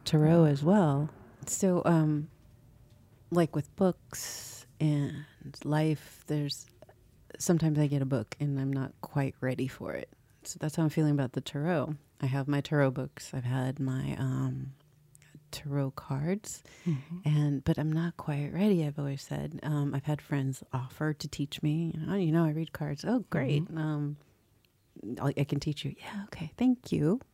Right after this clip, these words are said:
Speaker 1: but not quite ready."
Speaker 2: Right.
Speaker 1: So, w-, that's, um, I've, I've suddenly felt in the last six months, I'm like, "You know what? I'm getting ready."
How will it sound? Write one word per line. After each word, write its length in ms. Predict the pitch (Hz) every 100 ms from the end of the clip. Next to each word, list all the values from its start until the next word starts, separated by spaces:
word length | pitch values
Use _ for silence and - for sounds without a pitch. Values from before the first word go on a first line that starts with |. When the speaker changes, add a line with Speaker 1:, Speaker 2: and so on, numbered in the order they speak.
| -
Speaker 1:
but 240 | 170 160
not 220 | 156 165 -
quite 220 | 160 160
ready." 260 | 151 151 135
Speaker 2:
Right. 20 | - - - -
Speaker 1:
So, 400 | - 170 135 120 - - - - - - -
w-, 240 | 160 151
that's, 460 | 151 147 147 - -
um, 400 | 147 139 143 143 _ _ _
I've, 260 | 156 160 - -
I've 280 | 143 -
suddenly 460 | - - 147 147 147
felt 240 | - 147
in 140 | 147 143
the 40 |
last 240 | 139 135 -
six 200 | 139 -
months, 220 | 165 160
I'm 80 | 147
like, 240 | 139 -
"You 60 | 151
know 60 | 139
what? 220 | 160 196
I'm 120 | 165
getting 280 | 147 151 160
ready." 420 | 156 220 190 190